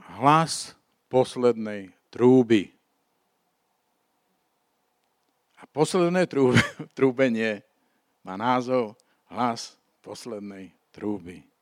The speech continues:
Čiže všetci nezosneme,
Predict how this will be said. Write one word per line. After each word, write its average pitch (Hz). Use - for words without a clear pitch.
Čiže 117
všetci 151
nezosneme, 113